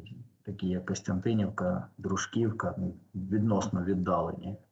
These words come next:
е, міста, вони також зазнають періодичних обстрілів. Як нічного ракетного удару також зазнав і місто Покровськ, найбільш віддалене місто. В цілому ситуація є складною, втім контрольованою, і ворог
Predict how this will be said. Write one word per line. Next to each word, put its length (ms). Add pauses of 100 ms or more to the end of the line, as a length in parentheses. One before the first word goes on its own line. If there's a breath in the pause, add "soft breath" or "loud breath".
(340 loud breath)
е, 40
міста, 520
вони 240
також 440
зазнають 560
періодичних 800
обстрілів. 540 (380 loud breath)
Як 220
нічного 500
ракетного 560
удару 360 (360 loud breath)
також 320
зазнав 480 (120)
і 300
місто 340
Покровськ, 600
найбільш 580 (100)
віддалене 680
місто. 340
В 60
цілому 440
ситуація 840 (140)
є 320 (100)
складною, 800 (280)
втім 300
контрольованою, 1040
і 280
ворог 500